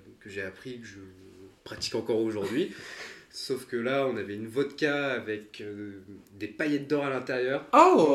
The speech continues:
Speaker 2: Oh là, pour faire,
Speaker 3: On dirait
Speaker 2: euh,
Speaker 3: une vidéo de Pierre Cross.
Speaker 2: ouais, pour faire, euh, kéké alors que c'est, c'est de la merde.
Speaker 1: Ouais, c'est la pire vodka,
Speaker 2: Voilà.
Speaker 1: euh, du monde, c'est sûr, parce qu'avec
Speaker 2: Mm.
Speaker 1: ce goût caramel, euh, non,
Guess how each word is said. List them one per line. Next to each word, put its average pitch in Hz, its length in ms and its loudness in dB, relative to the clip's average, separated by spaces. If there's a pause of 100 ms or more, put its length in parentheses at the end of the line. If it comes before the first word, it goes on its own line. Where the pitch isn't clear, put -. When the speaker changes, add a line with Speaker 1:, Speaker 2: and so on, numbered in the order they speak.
Speaker 2:
Oh 147 40 10
là, 139 160 6
pour 135 140 -6
faire, 143 160 4
Speaker 3:
On 131 40 6
dirait 175 140 10
Speaker 2:
euh, 180 40 10
Speaker 3:
une 180 60 6
vidéo 208 200 6
de 214 60 0
Pierre 226 140 4
Cross. 160 340 -4
Speaker 2:
ouais, 143 240 -2
pour 143 120 -2
faire, 143 220 6
euh, 127 200 2
kéké 151 300 4
alors 175 160 6
que 151 80 -2
c'est, 127 320 -2
c'est - 160 -10
de 156 60 -4
la 127 60 0
merde. 98 180 -2
Speaker 1:
Ouais, 131 200 2
c'est - 140 -4
la 117 80 2
pire 131 220 -2
vodka, 135 300 0
Speaker 2:
Voilà. 131 240 4 (220)
Speaker 1:
euh, 117 120 2
du 117 140 -4
monde, 147 280 2 (280)
c'est 113 160 -10
sûr, 170 260 -2
parce - 140 -12
qu'avec 117 160 -6
Speaker 2:
Mm. 127 40 -4
Speaker 1:
ce - 140 -10
goût 123 140 -8
caramel, 135 560 -2
euh, 107 180 -4
non, 123 180 -6